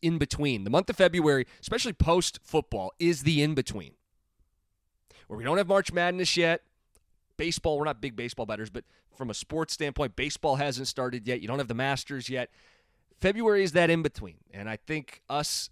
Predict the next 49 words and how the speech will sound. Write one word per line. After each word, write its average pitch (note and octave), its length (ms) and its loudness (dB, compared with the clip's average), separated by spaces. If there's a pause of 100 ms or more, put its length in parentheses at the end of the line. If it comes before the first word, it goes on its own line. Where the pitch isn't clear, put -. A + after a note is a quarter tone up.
narrowing C#3+ 480 -4
down C#3 280 -2
the C3+ 80 -4
teams C#3 320 -6
we C3 80 -4
trust C3+ 340 -2
in A#2+ 80 -6
college A2+ 400 0
hoops, - 380 -2 (280)
it's - 120 -16
gonna C3+ 160 -4
be A#2 80 -2
worthwhile. C3+ 720 0 (260)
Us D3 300 -2 (260)
learning C#3 280 -4
to B2 40 -6
bet C3+ 200 2
hockey C#3+ 480 -2 (300)
and F#2+ 200 -14
trying C3 160 -6
to C3 60 -6
make C3+ 120 -4
some B2+ 160 -4
money C3+ 160 0
betting C3+ 240 -2
hockey, C#3+ 400 -2 (320)
that's C3+ 220 0
gonna C#3+ 140 -4
be C3+ 100 -2
a - 20 -4
fun C#3 200 0
way C3+ 100 2
to B2 60 0
spend C3+ 220 0
the B2+ 40 -2
month B2+ 180 0
of A2+ 80 -14
February. A#2 500 -2 (220)
And A3+ 100 -2
if F3+ 60 0
we C4+ 80 0
can A3+ 140 2
ever E3+ 180 0
figure B2 320 -2
out A2+ 140 2
a - 20 -2
way G#2 460 -4
to, G#2+ 120 -14 (100)
to A2 180 -6